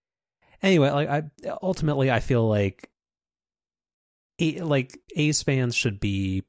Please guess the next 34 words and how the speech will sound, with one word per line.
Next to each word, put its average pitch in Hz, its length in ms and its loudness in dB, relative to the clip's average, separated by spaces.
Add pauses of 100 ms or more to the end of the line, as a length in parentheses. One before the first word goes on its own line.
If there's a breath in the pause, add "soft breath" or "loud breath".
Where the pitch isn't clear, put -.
(360)
on 101 260 -2
board 95 260 -2
with 98 100 -4
this. 101 200 -2
And 120 140 -2
I, 127 60 2
and 135 140 0
I 120 80 2
just, - 280 -4 (320)
I, 180 360 -10
I 135 100 -4
don't 101 120 -8
know. 98 120 -8
I, 135 260 0
I - 20 2
don't 143 120 2
have 123 100 2
a 101 60 0
whole 98 220 -2
ton 104 160 -6
to 95 60 -6
say 101 200 -4
here, 107 120 0
but 104 100 0
it 110 40 -2
feel-, 160 260 2
but 131 120 2
it 117 100 2
feels 120 320 0
like 95 540 -2 (1080)
this 120 220 0
is 113 140 -2
this 117 220 0
a, 151 420 -2